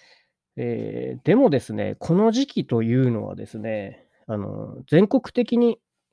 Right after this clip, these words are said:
全国的というか、国としてはですね、どういう育種を、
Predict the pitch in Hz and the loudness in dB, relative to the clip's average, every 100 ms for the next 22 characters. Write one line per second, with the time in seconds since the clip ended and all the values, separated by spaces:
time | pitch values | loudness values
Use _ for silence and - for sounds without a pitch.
0 | _ _ - 175 190 208 - 208 202 196 | _ _ -2 0 0 0 -2 -2 0 0
1 | 196 175 107 - 180 233 240 262 - - | 2 2 0 0 2 4 2 0 -2 -2
2 | 226 135 - 120 117 113 135 160 208 226 | 2 2 0 -10 -8 -6 0 2 2 2
3 | 220 226 - 139 113 90 | 0 -4 -4 -6 -6 -8